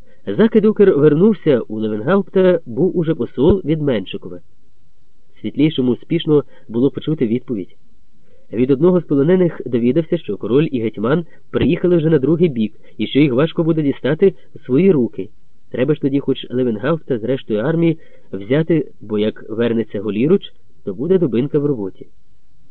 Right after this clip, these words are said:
Та ще боявся фельдмаршал, щоб шведи не отямились, довідавшися, що москалів менше, чим їх. Тому то й наглив.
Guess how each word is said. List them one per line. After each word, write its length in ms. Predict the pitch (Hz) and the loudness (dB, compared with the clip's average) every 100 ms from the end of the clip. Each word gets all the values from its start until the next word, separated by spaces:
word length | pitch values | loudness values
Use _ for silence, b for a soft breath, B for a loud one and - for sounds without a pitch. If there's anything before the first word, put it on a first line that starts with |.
| - - - - - - - - - - - | -16 -16 -16 -16 -16 -16 -14 -14 -14 -14 -12
Та 80 | - | -6
ще 160 | - | 0
боявся 560 | 185 175 175 165 180 175 - | 2 4 4 2 2 2 0
фельдмаршал, 640 | 147 147 117 139 160 190 175 b b | -4 -2 0 0 0 -2 -2 b b
щоб 260 | - 107 | -4 -4
шведи 480 | 101 113 156 175 185 | -2 0 4 6 6
не 140 | 135 147 | 6 4
отямились, 680 | 147 - 117 131 120 - - - - - | 4 2 0 0 -2 -6 -14 -16 -14 -12
довідавшися, 720 | 101 107 135 131 131 - 117 b b | -2 2 2 2 0 0 -2 b b
що 200 | - 107 | -2 -2
москалів 440 | 104 - 117 147 | -2 -2 0 2
менше, 320 | 127 135 - | 2 2 0
чим 200 | - 147 | -4 -2
їх. 300 | 151 110 - - - - - - - - | -2 -4 -6 -14 -14 -16 -16 -16 -14 -8
Тому 220 | 104 190 | 2 2
то 100 | 226 | 6
й 140 | 220 | 4
наглив. 460 | 196 185 139 101 | 4 2 2 -2